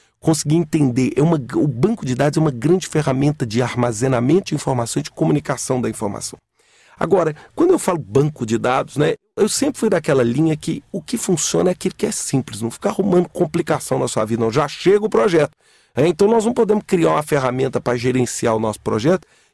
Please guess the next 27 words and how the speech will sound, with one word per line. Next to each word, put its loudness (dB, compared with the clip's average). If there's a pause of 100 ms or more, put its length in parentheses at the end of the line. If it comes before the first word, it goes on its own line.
que -2
ela, 2
por -4
si 0
só, 0 (280)
já 2
seja 2
pra 0
nós 0 (280)
um 2
caos 2
de -4
complexo. -4 (280)
É, 2
então, 0
quando 0
eu 4
falo -2
de -4
banco 0
de -10
dados, 0
eu -4
tô -8
falando -2
o -8
seguinte: -6